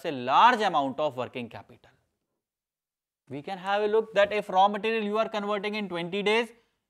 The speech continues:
from W I P, and W I P is converted into finished products in twenty-five days. So what is the length? Forty-five days. Now your competitor completes this first phase in fifteen days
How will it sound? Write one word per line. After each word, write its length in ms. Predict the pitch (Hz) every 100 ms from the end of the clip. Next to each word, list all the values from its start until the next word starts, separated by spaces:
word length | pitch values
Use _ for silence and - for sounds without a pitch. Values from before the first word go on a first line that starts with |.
| _ _
from 260 | - 190 175
W 260 | 190 190 214
I 160 | 208
P, 160 | 196 220
and 220 | 220 156
W 300 | 202 214 240
I 120 | 233
P 160 | 226 240
is 80 | 220
converted 540 | 202 196 202 220 233 - _
into 300 | - 165 233
finished 320 | 220 220 220 -
products 280 | 185 208
in 120 | 226 214
twenty-five 640 | 208 202 240 165 156 147
days. 200 | 165 160 - _ _ -
So 100 | 233
what 180 | 220
is 120 | 240 220
the 180 | 254
length? 460 | 180 165 202 285 - _ _ _ _ _ _ _ _ _ _ _
Forty-five 500 | 190 185 233 254 254
days. 220 | 240 139 - _ _ -
Now 180 | 240
your 260 | 214 202 269
competitor 880 | - 233 233 269 294 247 285 247 269 - _ _ _ _ _ _ -
completes 800 | 208 214 214 254 294 269 - _ -
this 320 | 127 240 247
first 340 | - 254 247 -
phase 200 | 262 247
in 120 | 247
fifteen 420 | 220 170 220 226
days 240 | 240 277